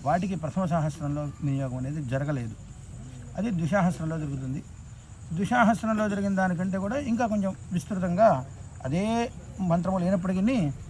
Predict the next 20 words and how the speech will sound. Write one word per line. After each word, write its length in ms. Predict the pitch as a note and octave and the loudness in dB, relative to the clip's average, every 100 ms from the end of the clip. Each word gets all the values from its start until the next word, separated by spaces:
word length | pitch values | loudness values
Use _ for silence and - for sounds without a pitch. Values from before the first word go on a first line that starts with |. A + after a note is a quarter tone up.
| - | -4
వాటికి 500 | E3+ E3+ D#3 D3 C#3 - - - - - - | 0 2 2 0 0 -4 -10 -12 -14 -14 -2
ప్రదేశములన్నీ 680 | F#3 G3+ A3+ G#3+ G3 F#3 F3+ | 0 4 4 4 4 2 2
కూడా 400 | E3+ F3+ D#3 D3+ - - - - | 2 4 4 2 -6 -12 -10 0
ఇంకా, 200 | G3 G3 | 0 2
ఇంకా 240 | G3+ G3+ | 2 2
కొంచెం 360 | G#3 F3+ F#3 E3+ | 2 2 2 0
విస్తృతిగా 520 | F3 - E3 E3+ D#3 - - - - E3 E3 | -2 -2 -2 2 2 2 -8 -12 -10 -8 -2
లభించేట్లుగా 680 | E3+ D#3 F3 F3 D3+ F#3+ G#3 | 2 4 4 2 2 0 0
అన్ని 140 | D#3 E3 | 0 0
ప్రస్తారములు 500 | E3 - E3 D#3 D3 | -2 0 2 2 0
ఉన్న-, 160 | C#3+ C#3+ | -2 -2
ఉన్నందువల్ల 380 | C#3+ C#3+ C#3+ E3+ | -2 0 -2 -2
అక్కడ 300 | E3+ C#3+ D#3+ | -2 -2 0
నక్షత్రేష్టక 560 | C#3 E3 D3 C#3+ - | 0 -2 -4 -6 -6
ఉపధానం 240 | C3 A#2+ B2+ | -6 -4 -4
జరుగుతుంది. 440 | B2+ A#2+ A#2+ A#2 - | -4 -4 -4 -8 -6
కనుక 420 | B2+ A#2+ B2+ A2 - - - - - - - - F3 | -4 2 4 2 0 -12 -14 -14 -14 -14 -14 -4 -2
ఇప్పుడు 240 | E3 G#3+ | 0 2
ఈ 200 | F#3 E3 | 4 4
యాగం 340 | C#3+ F#3+ G#3 | 4 4 2